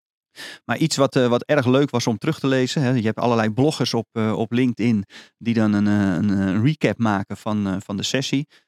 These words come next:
Maar in de openingssessie van, eh, Satya Nadella, de C E O van, eh, van Microsoft, heeft hij in vijf minuten tijd al meer dan zesenzestig keer het woord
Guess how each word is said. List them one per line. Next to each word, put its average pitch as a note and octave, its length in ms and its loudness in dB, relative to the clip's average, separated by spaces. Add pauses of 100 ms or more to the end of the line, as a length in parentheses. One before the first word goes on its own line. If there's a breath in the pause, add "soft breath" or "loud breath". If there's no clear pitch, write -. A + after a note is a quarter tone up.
(140)
Maar G#2+ 160 -6
in A#2+ 100 2
de - 140 -2
openingssessie A#2+ 800 0
van, G2+ 200 -2
eh, F#2 100 0
Satya - 280 -4
Nadella, A#2 380 0
de C3 80 -2
C - 120 -4
E A#2 200 0
O B2+ 100 0
van, C3+ 260 -4
eh, B2+ 160 0
van A#2 160 -4
Microsoft, A2+ 540 -2 (400)
heeft A#2 220 -4
hij B2 80 0
in A2 180 -2
vijf C#3 340 -2
minuten B2 320 -2
tijd G#2 360 -2
al A2+ 100 0
meer A#2+ 200 2
dan G#2+ 120 2
zesenzestig - 640 -4
keer G#2+ 220 -2
het G#2 160 -2
woord G#2+ 300 0